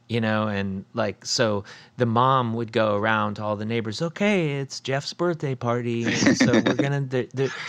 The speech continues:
Speaker 1: you know, the friends' bands are gonna play, but we'll make sure it's over by this time," you know, and,
Speaker 2: Yep,
Speaker 1: and all
Speaker 2: yep.
Speaker 1: that. But, like, I, and I really like the, like, you know, just, like,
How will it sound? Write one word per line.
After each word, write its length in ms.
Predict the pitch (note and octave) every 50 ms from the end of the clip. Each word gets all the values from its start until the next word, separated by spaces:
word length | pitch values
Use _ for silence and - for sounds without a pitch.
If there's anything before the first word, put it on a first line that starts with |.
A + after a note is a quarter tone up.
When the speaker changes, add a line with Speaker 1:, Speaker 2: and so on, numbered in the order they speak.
| - - -
Speaker 1:
you 100 | C#3 C#3
know, 280 | C#3 C#3 C#3+ D3 C#3+ C3+ - - - - -
the 120 | B2 B2+ A#2+
friends' 360 | - - D#3 D#3 D#3+ E3 D#3
bands 460 | D3+ E3 E3+ E3+ E3 E3 E3 D3+ D3
are 60 | C3+
gonna 180 | B2+ C3 B2+ B2
play, 400 | - - - B2+ A#2 A2+ A2+ A#2
but 160 | A#2+ B2 A2+
we'll 220 | A2 A#2+ C3 D3
make 200 | D#3+ D#3+ D#3+ D#3
sure 200 | D#3+ - F3 E3+
it's 180 | E3 D#3+ D#3 -
over 300 | D#3+ D3+ D#3 C#3+ D3 D3
by 180 | C3+ C3+ C3+ C3
this 260 | B2 C3 C#3 - -
time," 360 | - C#3+ C3+ B2 A2 G#2+ G#2
you 80 | G#2 G2+
know, 180 | G2 G2+ G2+
and, 80 | G2+ G#2+
Speaker 2:
Yep, 140 | G2+ G2 G2
Speaker 1:
and 80 | A2+ A2
all 60 | G#2
Speaker 2:
yep. 120 | F#2+ F#2 G#2+
Speaker 1:
that. 220 | A#2+ A2 A2 - - - - - - - - - -
But, 160 | - B2+ B2
like, 420 | B2 B2+ B2 A#2 A#2 A2+ - - - -
I, 280 | A#2+ B2 A#2+ A#2+ A#2+ - _ _ _ _ _ -
and 280 | B2 B2 A#2+ A#2 A2+ - _ _ _ _ - -
I 80 | B2 C3
really 320 | C3+ D3 E3 E3 D#3 D3
like 380 | C3 B2+ B2+ B2+ A#2+ - - -
the, 160 | C3+ B2 A2+
like, 460 | A2 A2+ G#2+ G#2 G#2 - - - - _ _ _ _ _ _ _ -
you 160 | B2 A#2 A#2+ A2+
know, 320 | A2 G#2 G2+ G2+ G2 G2
just, 280 | G2 - A#2+ - - -
like, 280 | G#2 G2 F#2 D#2+ B1